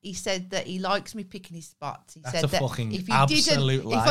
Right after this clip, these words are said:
Speaker 1: I
Speaker 2: I know
Speaker 1: didn't
Speaker 2: that's a
Speaker 1: do
Speaker 2: lie.
Speaker 1: that, Dad was fucking there.
Speaker 2: And he said it was a lie. He told me.
Speaker 1: And he said if I, if I didn't do that, it, well, he said it makes him, him feel like he knows how much I love him when I do that. And I was going, <laughs> I was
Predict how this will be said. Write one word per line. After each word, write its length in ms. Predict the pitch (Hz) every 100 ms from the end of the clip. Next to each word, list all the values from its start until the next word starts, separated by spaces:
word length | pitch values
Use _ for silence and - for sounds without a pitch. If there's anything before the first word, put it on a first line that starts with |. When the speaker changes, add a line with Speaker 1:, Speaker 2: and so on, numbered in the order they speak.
| 285
Speaker 1:
I 40 |
Speaker 2:
I 40 | 151
know 160 | 147
Speaker 1:
didn't 120 | 156 160
Speaker 2:
that's 140 | 190
a 40 |
Speaker 1:
do 60 | 254
Speaker 2:
lie. 100 | 190 208
Speaker 1:
that, 200 | - -
Dad 200 | 539 605
was 200 | 571 640
fucking 480 | - 605 - 587 539
there. 360 | 339 277 349 523 659 104
Speaker 2:
And 80 | 117
he 80 |
said 220 | 113 110 107
it 60 |
was 100 | 98
a 80 | 98
lie. 260 | 98 104 107 _
He 60 | 110
told 280 | 107 98 98
me. 80 | 110 _ _ _ _ _ _
Speaker 1:
And 460 | 277 302 214 196 185 _ _
he 60 | 220
said 260 | - 233
if 160 | 233 220
I, 120 | 240 -
if 200 | 226 240
I 60 |
didn't 280 | 240 269 269
do 180 | 202 190
that, 200 | 175 151
it, 140 | - - 202
well, 180 | 202
he 100 | 165
said 200 | 185 220
it 120 | 220 202
makes 360 | 233 254 -
him, 100 | 247
him 220 | 226 240 233
feel 320 | - 233 220
like 340 | 185 165 160 - _
he 140 | 202
knows 320 | 190 185 185 190
how 120 | 180
much 280 | 180 185 185
I 40 |
love 220 | 175 151
him 160 | 165 170
when 120 | 165
I 60 | 160
do 240 | 156 143
that. 180 | 135 127 _ _ _ _
And 160 | - 285
I 120 | 285
was 100 | 277 240
going, 400 | 254 240 233 220
<laughs> 360 | - - - -
I 40 | - - - 196 185 - _ - - - - -
was 140 | 480